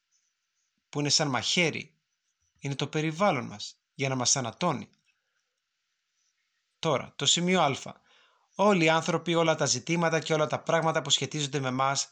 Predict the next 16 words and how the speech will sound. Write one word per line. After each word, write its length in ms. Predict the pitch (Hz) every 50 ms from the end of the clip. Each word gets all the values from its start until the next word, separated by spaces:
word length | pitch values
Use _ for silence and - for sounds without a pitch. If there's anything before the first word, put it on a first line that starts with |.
| _ _ _ _ _ _ -
αποτελούν 640 | - 156 - - 170 170 170 180 180 202 233 214 175 131
τα 120 | 147 135
μέσα 320 | 135 147 160 165 - 170
του 120 | - - 147
Αγίου 300 | 135 131 127 165 165 -
Πνεύματος 680 | - 175 202 214 175 139 110 - - 107 - - - - - - - - _ - -
για 180 | 131 147 143
να 280 | 143 147 143 139 - - -
εργάζεται 580 | 165 143 135 127 117 147 160 160 151 165 175
το 120 | 165 - 156
αγαθό 300 | 139 135 127 - - 143
για 140 | 131 131
μας, 420 | 120 117 117 127 147 147 - - - _ _ _ _ _ _ - - - - - - -
ώστε 300 | - - 160 - - 185
να 100 | 180 175
μπορούμε 600 | 156 139 165 170 180 202 214 214 220 220 214 208